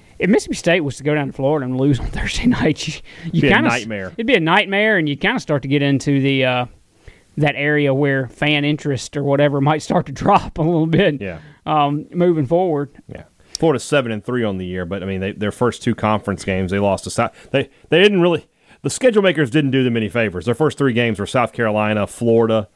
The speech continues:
Speaker 2: I'm sorry, South Carolina, Texas A and M, and Mississippi State, the three of the highest ranked teams in the conference. Um, but they lost by, uh, sixteen to South Carolina,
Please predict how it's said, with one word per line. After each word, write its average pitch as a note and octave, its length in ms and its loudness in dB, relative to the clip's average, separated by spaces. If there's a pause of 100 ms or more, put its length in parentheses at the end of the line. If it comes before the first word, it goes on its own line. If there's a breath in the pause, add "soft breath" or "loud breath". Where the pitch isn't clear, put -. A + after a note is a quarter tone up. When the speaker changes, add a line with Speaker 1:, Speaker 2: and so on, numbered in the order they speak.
Speaker 2:
I'm G#2+ 80 0
sorry, G#2 120 0
South C#3 140 0
Carolina, A#2+ 280 0
Texas G#2+ 300 -6
A A2+ 140 0
and G#2+ 100 0
M, G2+ 140 -2
and F2+ 140 -4
Mississippi F#2 380 -8
State, - 360 -8 (300 loud breath)
the G#2 80 -6
three B2 180 2
of A2 60 0
the G#2 80 0
highest G2+ 300 -2
ranked F#2+ 180 -6
teams F#2+ 160 -6
in E2+ 60 -8
the E2 60 -6
conference. F#2 540 -4 (340 loud breath)
Um, G2 320 0 (200)
but A#2 100 0
they A#2 100 0
lost B2 300 0
by, G2+ 320 -2
uh, F2+ 240 -8
sixteen - 460 -2
to G#2 80 2
South A2 220 -2
Carolina, G#2 500 0